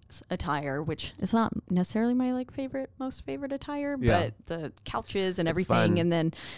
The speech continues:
Speaker 1: just people sitting there in their beautiful, like,
Speaker 2: Yeah.
Speaker 1: pleated dresses, drinking fucking cocktails
Speaker 2: Yeah.
Speaker 1: with things on their head. It looks so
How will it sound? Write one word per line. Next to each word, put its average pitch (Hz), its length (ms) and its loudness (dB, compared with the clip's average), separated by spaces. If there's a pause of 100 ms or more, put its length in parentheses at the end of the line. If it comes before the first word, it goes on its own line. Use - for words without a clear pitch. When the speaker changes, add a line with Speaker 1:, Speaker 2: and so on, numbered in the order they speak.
(100)
Speaker 1:
just - 200 2
people 170 220 0
sitting 165 280 2
there 156 160 4
in 160 60 4
their 143 220 2 (280)
beautiful, 165 440 -2
like, 139 300 -2 (180)
Speaker 2:
Yeah. 107 100 -4
Speaker 1:
pleated 113 280 2
dresses, 165 480 -2
drinking 156 440 -2 (220)
fucking - 300 -6
cocktails 170 720 -2
Speaker 2:
Yeah. 95 140 2
Speaker 1:
with 117 120 0 (140)
things 202 260 2
on 180 100 4
their 175 100 0
head. 185 300 2
It 175 80 -2
looks - 180 -6
so 160 240 -4